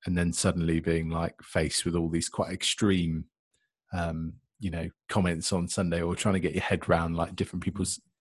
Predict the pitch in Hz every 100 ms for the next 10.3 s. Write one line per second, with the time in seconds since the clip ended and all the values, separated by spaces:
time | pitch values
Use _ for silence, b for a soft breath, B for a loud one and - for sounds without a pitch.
0 | - - - - _ - - 95 - -
1 | 69 - - B B B B B - 92
2 | - - 64 - 62 - 98 - 82 80
3 | 80 - - 90 76 - - - 95 -
4 | 69 - 80 80 - - _ - - 82
5 | - - - 80 80 - b b b b
6 | b 98 87 85 82 - _ _ - B
7 | B 147 180 240 160 - 95 87 - 110
8 | - - _ 113 113 110 107 - _ _
9 | _ _ _ _ _ - 110 165 - 127
10 | 107 92